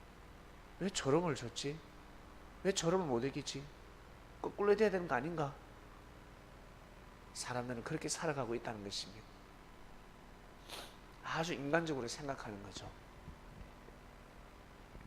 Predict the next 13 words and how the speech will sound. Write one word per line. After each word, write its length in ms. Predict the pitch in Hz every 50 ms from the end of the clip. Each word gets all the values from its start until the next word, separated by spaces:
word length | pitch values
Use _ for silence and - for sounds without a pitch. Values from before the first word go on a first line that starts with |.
| - - -
무지한 340 | 131 143 175 180 185 160 143
생각하면서 600 | 131 - 170 160 151 147 139 127 113 110 101 -
살아가고 380 | - 160 147 131 127 117 113 113
있는 200 | 101 98 101 104
겁니다. 260 | 110 101 95 95 - - - - -
그러면서 640 | - 123 117 113 117 120 120 139 151 165 185 185 - - - - - - -
함부로 540 | - - 113 110 104 107 107 110 120 131 -
보낸 280 | - - 104 107 107 98
자를 240 | 104 113 113 120 131 - 101
미워하는 400 | 117 131 131 117 104 92 101 92
겁니다. 240 | 90 95 87 92 - - - - - - - - - - - - -
자기의 540 | - - 123 135 147 156 170 160 151 143 131
생각, 520 | 123 - - 170 151 143 139 127 107 98